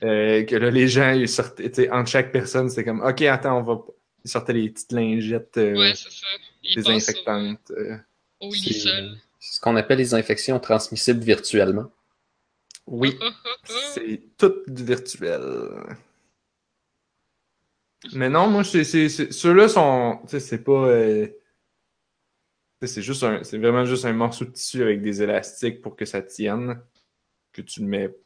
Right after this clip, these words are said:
Speaker 1: tu, tu le fixes par-dessus, puis ça tient. Puis
Speaker 2: C'est
Speaker 1: là, ben,
Speaker 2: parfait,
Speaker 1: tu
Speaker 2: ça.
Speaker 1: peux le laver.
Speaker 2: Ça va accumuler ta sueur quand tu joues à Resident Evil sept en V R.
Speaker 1: Anne-Marie, je vais te
Speaker 2: <laughs>
Speaker 1: promettre dès maintenant une chose. Je ne vais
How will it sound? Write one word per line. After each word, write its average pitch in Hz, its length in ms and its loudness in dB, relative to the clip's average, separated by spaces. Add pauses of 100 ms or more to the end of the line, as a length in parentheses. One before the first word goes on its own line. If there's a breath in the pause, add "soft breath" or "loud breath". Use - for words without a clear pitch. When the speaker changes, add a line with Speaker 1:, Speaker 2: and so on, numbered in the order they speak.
(220)
Speaker 1:
tu, - 140 -20
tu - 160 -16
le 98 60 -8
fixes - 320 -6
par-dessus, 101 840 -6
puis - 160 -20 (400)
ça - 160 -14
tient. - 300 -18 (640)
Puis 92 280 -12
Speaker 2:
C'est 95 120 -4
Speaker 1:
là, - 60 0
ben, 196 60 -2 (140)
Speaker 2:
parfait, 220 180 4
Speaker 1:
tu 214 60 -8
Speaker 2:
ça. - 160 -10
Speaker 1:
peux - 60 0
le 101 160 0
laver. 90 480 -8 (760)
Speaker 2:
Ça 202 200 0
va 196 80 6
accumuler 226 420 4
ta 214 160 4
sueur 240 300 2
quand 196 120 0
tu 185 140 0
joues 190 220 -2
à 170 320 2
Resident 185 360 -6
Evil 175 320 -6
sept 196 360 -2
en 175 140 -10
V 165 160 -8
R. 170 220 -10 (880)
Speaker 1:
Anne-Marie, 104 580 -4 (500)
je 113 120 -4
vais 107 40 0
te 110 220 0
Speaker 2:
<laughs> - 20 -6
Speaker 1:
promettre 135 540 0 (140)
dès 131 180 4
maintenant 135 500 4
une 131 220 2
chose. 123 480 0 (140)
Je 123 120 4
ne 151 140 6
vais 127 160 6